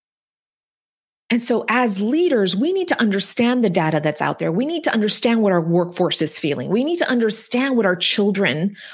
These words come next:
are, are coping with, or trying to cope around. So here we are now, seven months into twenty twenty, well, more than seven months, but seven months since the pandemic.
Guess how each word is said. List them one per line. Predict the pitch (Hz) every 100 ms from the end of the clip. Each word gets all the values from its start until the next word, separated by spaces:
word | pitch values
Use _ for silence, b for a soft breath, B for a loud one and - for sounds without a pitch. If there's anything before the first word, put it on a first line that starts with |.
| B -
are, | 202 202 -
are | 190 180
coping | - 233 233 170 110
with, | 73 - - _ _ _
or | 214 196
trying | - 233 233
to | 208
cope | - - 262 208 - -
around. | 175 147 - - - B B B
So | 233 220
here | - 285 339
we | 294 233 -
are | 220 349 208 165 196 247 - _ _ _ _ 185
now, | 214 302 262 220 233 - _ -
seven | - 262 277 233
months | 220 214 - 226
into | 233 247 - - 175 170
twenty | 175 214 190 180
twenty, | - 208 196
well, | 180 147 180
more | 175 180
than | 170
seven | 170 156 156
months, | 147 190
but | 190 175
seven | 208 190 175
months | 170 170 - B B B _ _ -
since | - 190 170
the | 175
pandemic. | 170 165 156 269 311 71 -